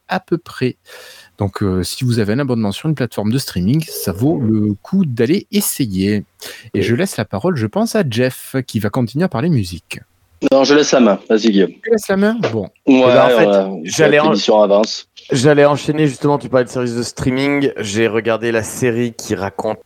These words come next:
Speaker 3: la f-, la folle épopée, euh, du, de, de, de, j'ai déjà oublié son nom, là, Eck, Daniel Eck, le créateur de Spotify en Suède. Euh, c'est pas mal foutu, c'est pas mal monté. Chaque épisode est vu sous le prisme d'un des acteurs de, de cette, euh, création.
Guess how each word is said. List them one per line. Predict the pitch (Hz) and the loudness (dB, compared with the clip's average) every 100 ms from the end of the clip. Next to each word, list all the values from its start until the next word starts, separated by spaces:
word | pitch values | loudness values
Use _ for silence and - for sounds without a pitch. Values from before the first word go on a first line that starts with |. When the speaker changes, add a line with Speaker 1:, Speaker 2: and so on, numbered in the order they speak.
| - | -6
Speaker 3:
la | 101 | -4
f-, | 92 - 101 - | -4 -8 -16 -6
la | 92 90 | -4 -4
folle | - 127 113 | -4 -2 -2
épopée, | 110 107 - 110 110 | -2 -6 -2 0 2
euh, | 107 90 | 2 0
du, | 87 87 85 | -2 -2 -2
de, | 85 85 82 78 73 | -2 0 0 -2 -6
de, | 78 65 55 50 50 - | -6 -6 -6 -10 -14 -14
de, | 80 | -14
j'ai | 78 | -12
déjà | 78 | -8
oublié | 82 85 | -8 -10
son | 78 80 | -12 -10
nom, | 82 85 | -8 -6
là, | 73 73 - | -6 -8 -6
Eck, | 95 - - | -8 -8 -10
Daniel | 90 87 80 | -6 -6 -4
Eck, | 95 - 78 | -6 -6 -10
le | 80 78 | -8 -8
créateur | 76 - 101 87 98 | -8 -8 -6 -6 -6
de | 92 | -8
Spotify | - - - - 98 98 107 - - - - - - - | -8 -8 -8 -10 -6 -6 -6 -10 -20 -18 -18 -20 -18 -8
en | 101 | -8
Suède. | - - 107 110 123 117 - | -6 -2 0 0 0 -2 -4
Euh, | 78 101 101 101 101 101 | -6 -2 0 2 0 -2
c'est | - 117 | -4 -2
pas | 147 | -2
mal | 147 | -2
foutu, | - 147 151 | -6 -8 -6
c'est | 170 120 | -6 -4
pas | 127 | -2
mal | 117 123 | -4 -4
monté. | 123 120 120 131 131 139 139 135 131 | -6 -8 -6 -2 0 0 0 0 -2
Chaque | 117 - - - 123 - | -4 -14 -16 -10 -8 -8
épisode | 113 117 123 120 | -12 -4 -2 -2
est | 110 | -2
vu | 104 | -6
sous | - | -8
le | 104 | -8
prisme | - 120 - | -6 -6 -6
d'un | 98 104 | -6 -4
des | 101 98 | -4 -4
acteurs | 98 - 110 104 | -4 -4 -4 -2
de, | 98 95 | -2 -2
de | 92 90 | -2 -4
cette, | - 95 - | -6 -6 -4
euh, | 90 | -4
création. | - 104 95 - 120 131 | -4 -6 -6 -6 -4 -4